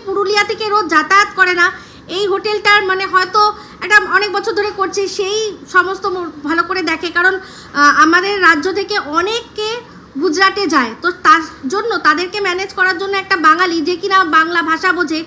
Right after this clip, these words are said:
এরকম একটা লোককে ওরা হয়তো রেখেছে। তো সেক্ষেত্রে সেই লোকটাকেই আহ, এরা সেটিং করেছে, হুম, এরা সেটিং করেছে, টিনরা সেটিং করেছে। আর সে যখন, সে তো সারাক্ষণ তা বলে ফোনের সামনে বসে থাকবে না, সে অন্যান্য কাজেও যাবে।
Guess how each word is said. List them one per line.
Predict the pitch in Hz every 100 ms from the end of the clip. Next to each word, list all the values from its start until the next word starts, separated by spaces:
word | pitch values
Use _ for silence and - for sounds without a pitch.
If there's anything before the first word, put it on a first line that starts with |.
| - -
এরকম | 311 370 403
একটা | 415 403 403
লোককে | 392 381 381
ওরা | 359 349
হয়তো | - 359
রেখেছে। | 349 403 466 440 370 370 - - -
তো | 349
সেক্ষেত্রে | 370 392 453 453 453
সেই | 453 415 403
লোকটাকেই | 403 403 403 415 453 403 - - 294 -
আহ, | 302 311 -
এরা | 302 339 359
সেটিং | 370 359 392
করেছে, | 359 370 370 349 359 - - - -
হুম, | 453 508 -
এরা | 277 311
সেটিং | 330 370 349
করেছে, | 370 359
টিনরা | 359 359 349
সেটিং | 349 359 370 359
করেছে। | 349 330 339 - - -
আর |
সে | 285 440 494 494
যখন, | 381 311
সে | 302
তো | 359
সারাক্ষণ | 339 269 302 415 403
তা | 392
বলে | 415 427
ফোনের | 359 359 392
সামনে | 403 415
বসে | 403 403
থাকবে | 440 453
না, | 494 339 - - -
সে | 440
অন্যান্য | 415 403 415 440
কাজেও | 381 370 415
যাবে। | 381 339 302